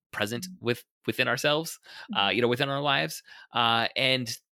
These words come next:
Speaker 1: this A I of Natalie, it's not just a disembodied voice like, um, you know,
Speaker 2: Mm-hmm.
Speaker 1: Jarvis for Tony Stark in the
Speaker 2: Right.
Speaker 1: Iron Man films. It is a holograph of her friend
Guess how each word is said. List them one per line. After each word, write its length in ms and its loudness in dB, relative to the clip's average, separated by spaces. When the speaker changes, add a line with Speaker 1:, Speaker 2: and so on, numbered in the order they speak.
Speaker 1:
this 300 -2
A 160 4
I 140 2
of 120 0
Natalie, 400 2
it's 180 -2
not 240 0
just 340 -2
a 60 0
disembodied 480 -2
voice 260 0
like, 200 -2
um, 300 -4
you 80 -8
know, 80 -6
Speaker 2:
Mm-hmm. 60 -8
Speaker 1:
Jarvis 380 -2
for 160 -8
Tony 280 -10
Stark 320 -6
in 100 -8
the 140 -6
Speaker 2:
Right. 120 -2
Speaker 1:
Iron 100 -8
Man 120 -12
films. 240 -12
It 100 0
is 240 0
a 80 -4
holograph 480 -2
of 120 0
her 100 -4
friend 340 -6